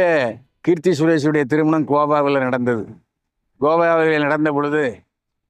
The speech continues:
தனி விமானத்தில் தமிழக வெற்றி கழக தலைவர் நடிகர் விஜயும் த்ரிஷாவும் ஒரே விமானத்தில் பயணமானார்கள். அப்போ வந்து ஆதாரமாக விஜய் அந்த விமான நிலையத்துக்குள் நுழைகிறார்.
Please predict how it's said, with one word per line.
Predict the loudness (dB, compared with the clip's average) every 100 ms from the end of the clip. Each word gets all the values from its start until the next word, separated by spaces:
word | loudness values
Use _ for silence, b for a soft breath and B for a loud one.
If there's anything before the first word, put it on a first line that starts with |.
| _
தனி | -4 0 2 2
விமானத்தில் | 2 2 0 -2 0 -2 -2 -8 _ _ _ _ _ _ _ _
தமிழக | -4 -2 0 0
வெற்றி | -2 -2
கழக | -2 0 0
தலைவர் | 0 0 0 0 0 -4 _ _
நடிகர் | -4 0 0
விஜயும் | 0 2 2 0 -2 -10 _ _ -4
த்ரிஷாவும் | -2 0 0 2 0 0
ஒரே | 0 2 2
விமானத்தில் | 2 0 -2 -2 -2 0
பயணமானார்கள். | -2 0 -2 -2 -2 -4 -8 -16 _ _ _ _ -20 _
அப்போ | -8 -4 0
வந்து | 0 2 2 2 0 -2 -6 _ _ _ _ _ _
ஆதாரமாக | -4 -2 0 2 2 0 0 0 -2 -4 _ -6
விஜய் | -2 2 2 2 0 _ _ _ _ _ _ _ _ _ _
அந்த | -4 0 2 2 2 0 -4 _ _ _ _ _ _ _ _ -6
விமான | -2 0 2
நிலையத்துக்குள் | 0 0 0 0 2
நுழைகிறார். | 2 2 2 2 0